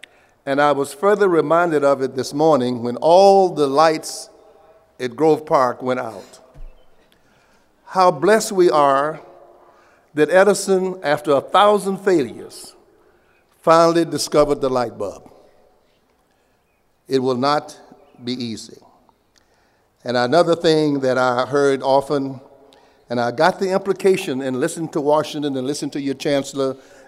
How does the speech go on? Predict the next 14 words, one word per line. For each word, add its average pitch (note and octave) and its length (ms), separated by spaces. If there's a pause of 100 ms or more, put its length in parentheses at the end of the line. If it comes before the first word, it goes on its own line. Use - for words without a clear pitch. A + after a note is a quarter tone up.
and A#2 120
listened D3+ 280
to C3+ 100
my B2+ 340 (320)
fellow B2+ 460 (320)
honorees C3 580
here, G#2 300 (2250)
don't G3+ 260
worry D3+ 560 (1000)
about C3+ 420
a - 20
little C3 260
spilled C3 480
milk - 560